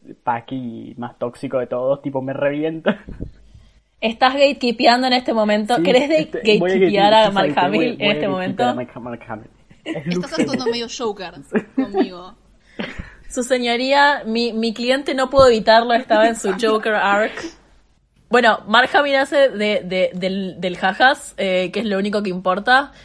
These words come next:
Speaker 2: Después, aparentemente, Inés anotó que el actor de voz de Batman es
Speaker 3: Kevin
Speaker 2: gay.
Speaker 3: Conroy.
Speaker 2: No me sorprende.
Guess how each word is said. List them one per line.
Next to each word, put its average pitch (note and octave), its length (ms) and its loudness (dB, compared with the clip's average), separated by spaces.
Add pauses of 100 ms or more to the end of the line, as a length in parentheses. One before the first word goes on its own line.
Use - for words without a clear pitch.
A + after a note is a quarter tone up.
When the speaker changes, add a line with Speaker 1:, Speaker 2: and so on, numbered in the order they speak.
(100)
Speaker 2:
Después, A3 360 -8
aparentemente, G#3+ 760 -2
Inés G#3+ 320 0
anotó G#3 480 2
que F#3+ 300 -4
el F#3+ 220 -6 (500)
actor G#3 380 0
de A3 100 2
voz G3 300 4
de G3+ 100 0
Batman F#3+ 580 0
es F#3 80 -2
Speaker 3:
Kevin F#3 160 2
Speaker 2:
gay. G#3 160 0
Speaker 3:
Conroy. B3 380 -6 (720)
Speaker 2:
No A3 280 2
me C4 100 2
sorprende. A3 760 0